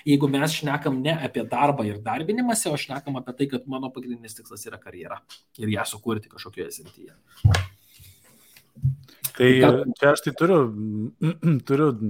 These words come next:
Speaker 2: kaip pasakyt, realią, realią istoriją.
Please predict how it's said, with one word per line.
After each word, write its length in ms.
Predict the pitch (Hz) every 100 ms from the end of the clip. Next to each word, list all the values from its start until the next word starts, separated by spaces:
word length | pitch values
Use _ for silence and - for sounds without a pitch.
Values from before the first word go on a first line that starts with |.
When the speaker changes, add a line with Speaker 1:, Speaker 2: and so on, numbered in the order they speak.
| 98 110 113 117 123 _ -
Speaker 2:
kaip 120 | 104
pasakyt, 340 | 117 120 117 - - _ 117
realią, 640 | 135 156 127 117 139 120
realią 280 | 120 127 107
istoriją. 540 | - 113 151 170